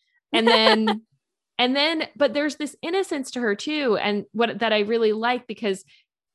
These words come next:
Speaker 1: maybe, I mean, Betty doesn't, there's nothing in, in Cardigan about Betty saying, "Oh, that stupid other woman," or whatever. But
Speaker 2: Mm-hmm.
Speaker 1: that could easily be the narrative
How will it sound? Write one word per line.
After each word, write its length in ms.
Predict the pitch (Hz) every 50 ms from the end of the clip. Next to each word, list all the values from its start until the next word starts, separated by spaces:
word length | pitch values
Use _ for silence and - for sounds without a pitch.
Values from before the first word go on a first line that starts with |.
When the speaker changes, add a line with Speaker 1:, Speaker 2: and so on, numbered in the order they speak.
| _ _ _ _ -
Speaker 1:
maybe, 640 | 143 208 240 233 233 262 285 277 285 262 254 -
I 80 | - 349
mean, 160 | 359 339 320
Betty 320 | - 311 269 269 311 320 311
doesn't, 400 | 277 247 233 220 202 175 - - _ _ _ _ _ _ _ _
there's 220 | _ 233 247 254 262
nothing 300 | 285 294 285 320 302 277
in, 220 | 240 226 220 208 -
in 240 | - 220 202 196
Cardigan 500 | 190 190 196 180 185 190 190 208 214 214
about 260 | 208 190 180 180 - -
Betty 220 | 175 175 180 196
saying, 380 | - - 190 185 185 185 180 -
"Oh, 200 | - 214 208 208
that 240 | 190 185 - - -
stupid 340 | - - 220 202 - 190 170
other 260 | 143 185 175 175 175
woman," 340 | 180 180 175 180 180 175 160
or 80 | 170
whatever. 380 | 165 175 175 - 175 175 - - -
But 280 | 339 320 254 220 214
Speaker 2:
Mm-hmm. 440 | 202 196 208 226 196 214 208 202 208
Speaker 1:
that 160 | 202 202 220 -
could 100 | 247 233
easily 300 | 226 226 220 220 220 208
be 120 | 202 202
the 80 | 175 185
narrative 520 | 233 302 320 277 247 226 214 202 202 -